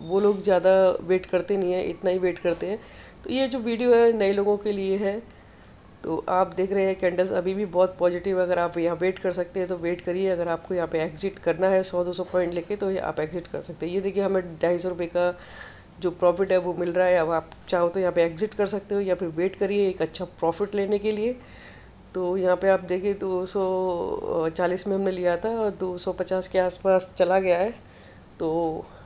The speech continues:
अब हम यहाँ पे exit कर रहे हैं। तो दोस्तों, आप थोड़ा patience से करेंगे, तो बहुत अच्छा profit ले सकते हैं। सिर्फ इसमें patience की बात होती है।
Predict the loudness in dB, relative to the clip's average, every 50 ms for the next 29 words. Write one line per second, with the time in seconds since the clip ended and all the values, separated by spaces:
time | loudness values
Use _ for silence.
0 | -2 0 0 2 2 0 0 0 0 0 0 -2 -2 -2 -6 -10 -20 -20 -20 -20
1 | -14 -8 -6 -6 -4 -4 -6 -8 -6 -4 -4 -4 -2 -2 -2 -2 -2 -4 -6 -10
2 | -16 -20 -20 -20 -20 -20 -20 -20 -20 -20 -20 -20 -20 -20 -20 -20 -20 -20 -20 -20
3 | -20 -20 -20 -20 -20 -20 -20 -20 -20 -20 -20 -20 -20 -20 -20 -20 -20 -20 -20 -20
4 | -20 -20 -20 -20 -20 -20 -20 -20 -20 -20 -20 -20 -20 -20 -20 -20 -20 -20 -20 -20
5 | -20 -20 -20 -20 -20 -20 -20 -20 -16 -8 -4 -2 -2 -2 -2 -4 -6 -8 -10 -16
6 | -6 0 2 2 2 2 0 0 0 -2 -4 -8 -14 -20 -20 -20 -20 -20 -20 -20
7 | -20 -20 -20 -20 -4 0 2 4 4 2 0 -2 -2 -2 0 2 2 2 2 2
8 | 0 0 0 -2 -4 -4 -2 -2 -2 0 0 -2 -2 -2 -2 -4 -4 -4 -6 -8
9 | -6 -6 -6 0 0 2 2 2 0 -2 -2 -4 -6 -2 -2 -2 -2 -2 -4 -6
10 | -8 -4 -2 0 0 0 0 -4 -4 -4 -4 -4 -4 -4 -6 -6 -6 -4 -4 -2
11 | -4 -4 -6 -8 -10 -8 -8 -10 -8 -4 -4 -4 -4 -4 -6 -6 -4 -6 -6 -8
12 | -8 -8 -2 0 2 2 2 0 -4 -6 -4 -4 -4 -4 -4